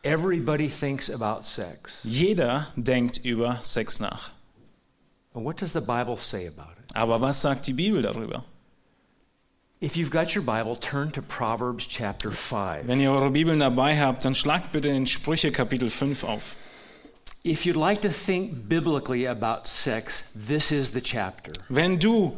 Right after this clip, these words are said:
Speaker 2: biblisch über Sexualität nachdenken möchtest, dann ist das das zentrale Kapitel.
Speaker 1: Uh, men think about sex, so we might as well think about it from God's perspective.
Speaker 2: Wir denken ja sowieso über Sex, also können wir auch aus Gottes Perspektive darüber nachdenken.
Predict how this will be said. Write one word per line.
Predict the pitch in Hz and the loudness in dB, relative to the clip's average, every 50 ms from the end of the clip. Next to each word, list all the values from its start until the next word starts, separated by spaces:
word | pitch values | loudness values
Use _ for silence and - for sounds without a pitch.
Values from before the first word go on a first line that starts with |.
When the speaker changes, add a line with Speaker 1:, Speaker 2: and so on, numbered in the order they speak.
| - - - | -8 -10 -6
Speaker 2:
biblisch | 123 120 170 202 233 220 226 226 214 202 - - - | -2 2 2 4 4 4 4 4 4 4 4 2 0
über | 190 190 190 170 185 170 160 151 185 - - | 0 0 2 2 2 2 2 0 -2 -4 -2
Sexualität | 131 151 180 - - - 175 165 156 147 127 - 185 180 175 - | 0 2 4 4 4 4 4 4 4 4 4 4 2 2 2 2
nachdenken | 151 151 160 156 - - 156 147 123 151 143 | 0 0 0 0 0 0 0 0 0 0 0
möchtest, | 147 151 147 - 170 180 180 - - - - - - - | 0 2 2 2 2 2 2 2 0 -2 -4 -6 -4 -2
dann | 131 139 139 | -2 0 2
ist | 139 127 113 113 110 113 | 2 0 0 0 2 2
das | 175 196 202 - - - | 4 4 4 4 2 2
das | - 160 160 160 160 - - - | 2 2 2 2 2 2 2 2
zentrale | 151 147 135 - - 127 131 131 127 - | 2 2 0 0 0 0 2 2 0 0
Kapitel. | - 127 - - 113 - - - - - - - - - | -2 -2 -4 -4 -6 -6 -8 -10 -12 -14 -20 -20 -14 -8
Speaker 1:
Uh, | - 117 110 - - - - | -6 -6 -6 -6 -8 -10 -8
men | 151 139 143 156 165 190 214 226 | -6 -2 0 2 4 4 4 4
think | 208 - 220 139 - 151 | 2 2 2 2 2 2
about | 139 143 131 127 - | 2 2 2 0 0
sex, | - - - 123 117 - - - - | 0 0 0 0 0 -2 -2 -2 0
so | - 147 139 | 2 2 2
we | 139 | 2
might | 139 143 156 175 | 2 2 2 2
as | 185 170 - - | 2 0 0 0
well | 165 151 147 | 0 0 0
think | 151 - - 165 156 147 | -2 -2 -2 -2 0 0
about | 151 - 104 131 123 123 123 | 0 0 2 2 2 2 2
it | 131 - | 0 -2
from | - - 127 123 117 | -4 -4 -2 -2 0
God's | 120 113 113 117 - - | 0 0 0 0 -2 -4
perspective. | - 131 110 - - - 107 98 - - - - 120 | -6 -6 -4 -4 -4 -4 -6 -6 -8 -10 -6 0 2
Speaker 2:
Wir | 165 196 160 | 4 4 6
denken | 190 196 247 302 269 - 240 214 | 6 6 6 4 4 4 4 4
ja | 202 185 | 4 6
sowieso | 165 185 254 277 262 254 170 156 151 147 143 139 | 6 6 6 6 4 4 4 4 6 6 6 6
über | 139 135 131 131 | 6 4 4 4
Sex, | - - - 120 143 - - - - | 4 4 2 2 2 2 0 0 2
also | - 139 147 156 170 - | 2 2 4 4 4 4
können | - 190 196 220 240 | 4 4 4 6 6
wir | 214 190 170 160 | 6 6 4 4
auch | 156 175 170 165 | 4 2 2 2
aus | 165 165 147 127 - | 4 4 4 4 4
Gottes | 170 180 196 185 180 - | 2 2 2 2 0 2
Perspektive | - - 151 143 - - 143 123 - - 233 262 247 165 123 | 2 2 2 2 2 2 0 0 0 2 2 2 4 2 2
darüber | 117 113 110 110 104 101 98 | 2 2 2 2 0 0 0
nachdenken. | 98 95 95 - - - 98 - | 0 -2 -2 -4 -4 -6 -6 -6